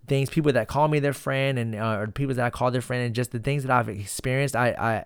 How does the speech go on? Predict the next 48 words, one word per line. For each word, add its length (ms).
I, 80
I 40
may 260
end 280
up 100
sharing 360
some 180
more 440
podcast 440
episodes 420
in 60
regards 280
to 80
friendships. 540
So 100
please, 640
uh, 180
keep 160
a 60
lookout 340
for 120
that. 340
But 240
I, 160
I 240
really 300
hope 300
and 120
pray 300
that 360
there 160
was 160
something 420
that 100
I 100
shared 480
in 80
regards 360
to 80
friendship 560
that 260
has 280
challenged 520
you, 220
that 160
has 180
encouraged 640
you, 280